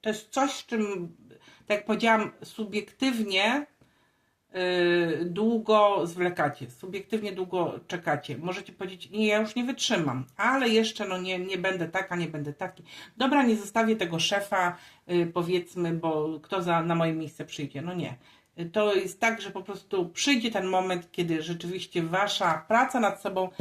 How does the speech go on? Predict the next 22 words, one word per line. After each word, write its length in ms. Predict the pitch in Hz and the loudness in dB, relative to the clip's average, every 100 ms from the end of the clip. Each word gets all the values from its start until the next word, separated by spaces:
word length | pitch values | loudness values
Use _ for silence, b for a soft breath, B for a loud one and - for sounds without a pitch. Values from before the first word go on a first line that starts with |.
| B B | B B
da 100 | 202 | 4
rezultat 460 | 220 214 214 196 - | 6 4 0 -4 -6
w 60 | |
postaci 360 | - - 185 180 | -12 -8 -6 -4
takiej, 280 | 180 180 170 | -4 -2 -2
że 100 | 175 | -2
wy 80 | 190 | -2
się 160 | 185 | -2
odważacie 540 | 165 160 160 156 156 147 | 0 0 -2 -2 -4 -10
powiedzieć 460 | 143 139 139 139 | -8 -6 -6 -10
prawdę, 440 | - 165 156 127 135 | -4 -2 -2 -4 -8
jak 300 | 160 143 - | -6 -8 -8
jest. 380 | 113 - - - _ - B B - | -14 -10 -12 -14 _ -20 B B -6
Jaka 240 | 311 349 | 0 4
rada 240 | 330 247 175 | 4 4 2
dla 160 | 160 | 0
was 220 | 147 139 | -2 -4
na 140 | 165 147 | -6 -4
ten 200 | 135 135 | -2 2
rok? 360 | 190 294 - - _ _ _ _ _ _ _ _ _ _ _ _ _ - - | 2 2 -2 -20 _ _ _ _ _ _ _ _ _ _ _ _ _ -20 -12
Rycerz 520 | 185 220 285 269 220 | -2 0 2 0 0
buław. 540 | 175 185 165 127 - | 0 2 4 2 -2